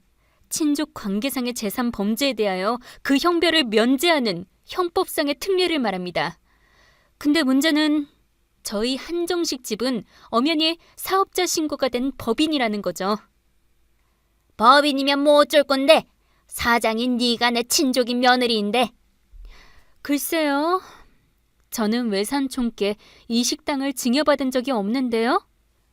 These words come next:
뭐, 증-, 증여? 괜히 어려운 말 말고 알기 쉽게 얘기해. 저는 이 식당에 고용된 월급 사장에 불과하고 진짜 식당 소유주는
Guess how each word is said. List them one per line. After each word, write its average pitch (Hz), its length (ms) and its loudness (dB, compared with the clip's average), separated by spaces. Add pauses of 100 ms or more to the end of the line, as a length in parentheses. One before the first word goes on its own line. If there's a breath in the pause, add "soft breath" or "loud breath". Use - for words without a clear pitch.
(260)
뭐, 226 100 -6 (120)
증-, 202 140 -12 (460)
증여? 247 840 0 (840 soft breath)
괜히 302 340 0
어려운 285 400 2
말 254 200 -2
말고 240 360 -2 (140 loud breath)
알기 285 440 6
쉽게 240 360 0
얘기해. 262 460 4 (1800)
저는 226 640 -4 (180)
이 233 140 -2
식당에 254 460 -4
고용된 226 540 -2
월급 220 340 2
사장에 247 360 -2
불과하고 233 840 0 (460)
진짜 254 480 0
식당 294 440 -2
소유주는 294 580 -2